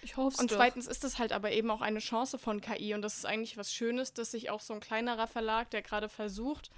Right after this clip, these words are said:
Speaker 2: ähm, seinen Weg zu finden in dieser Buchbranche, quasi dadurch leisten kann, sowas zu machen. Dass jetzt
Speaker 1: Ja.
Speaker 2: dadurch wahrscheinlich, äh, selbstständige, ähm, ÜbersetzerInnen in ihrem, in ihrem Beruf bedroht sind, äh, ist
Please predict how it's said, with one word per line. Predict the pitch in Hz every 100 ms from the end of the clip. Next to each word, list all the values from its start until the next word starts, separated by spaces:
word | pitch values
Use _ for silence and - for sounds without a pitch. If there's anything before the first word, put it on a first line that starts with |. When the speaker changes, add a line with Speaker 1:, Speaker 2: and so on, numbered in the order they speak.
| - - - - - -
Speaker 2:
ähm, | 220 214
seinen | 208 214 220 220 208
Weg | 226 233 - _ _
zu | -
finden | 233 233 226
in | -
dieser | 220 214
Buchbranche, | 208 226 - 214 220 214 220 220 -
quasi | - 233 220
dadurch | 220 214 220
leisten | 226 208 233 277 - 220
kann, | 202 226 196 185 180 _ _ - - _ _
sowas | - 214 214 -
zu | 220
machen. | 196 190 190 185 _ - -
Dass | - 214
jetzt | 226 -
Speaker 1:
Ja. |
Speaker 2:
dadurch | 220 226 220
wahrscheinlich, | 220 214 220 220 214 -
äh, | 214 214
selbstständige, | 202 220 220 226 220 214 202 208 202 202
ähm, | - 202 196 196 196 202 _ _ _
ÜbersetzerInnen | - 220 214 226 - 233 202 220 220 220
in | 202 214
ihrem, | 269 254 208
in | 196
ihrem | 208 208 208
Beruf | 202 226 -
bedroht | - 220 214 226
sind, | 247 247 254
äh, | - 214 214 208 196
ist | 220 -